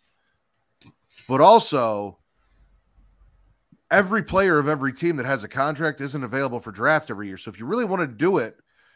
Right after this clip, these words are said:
you would have a draft, you would have everyone in a contract, and then depending on the year that the draft happens, only a select pool of people who were no longer under contract or who were coming up from N X T or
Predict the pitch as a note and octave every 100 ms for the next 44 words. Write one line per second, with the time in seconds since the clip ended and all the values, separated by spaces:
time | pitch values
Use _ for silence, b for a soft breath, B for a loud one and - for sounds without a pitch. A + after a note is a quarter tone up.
0 | _ _ _ A2+ C3 C3 G3 G3 A#2+ C3
1 | B2 - A#2+ C3 C#3 C#3+ C#3+ C#3+ B2+ A2+
2 | E3+ F#3 F3 C#3+ B2 A2+ - _ _ _
3 | _ _ - C#3 C3+ C3 B2 A#2+ A2+ G#2
4 | _ _ _ - - E3 D#3 C#3+ C#3 C3
5 | A2 A#2 A#2+ C#3+ C#3+ C3 - G#2+ A#2 A2+
6 | D3+ E3 - A#2+ F#2+ B2 B2+ B2+ - A2+
7 | A#2+ - - F#3+ E3+ - C3+ B2+ A#2 B2
8 | A2+ G#2+ A#2 A#2+ A#2+ A#2 A2+ G#2+ G#2+ A#2+
9 | A2 A2+ A#2+ C#3 A#2 G#2 A2 G#2 - A2+
10 | A#2 A2+ - A2+ A2+ - B2 B2 A2